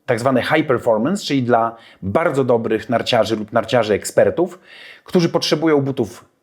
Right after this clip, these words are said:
w miarę sztywnych, sto trzydzieści to już jest wysoki flex, raczej wysoki flex. No i te buty wyposażone są w ten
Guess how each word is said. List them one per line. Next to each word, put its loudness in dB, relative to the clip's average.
w -6
miarę 4
sztywnych, 0
sto -2
trzydzieści -2
to 0
już 0
jest -4
wysoki -2
flex, -2
raczej 0
wysoki -6
flex. -4
No 2
i 2
te -2
buty -2
wyposażone 0
są 0
w 2
ten 0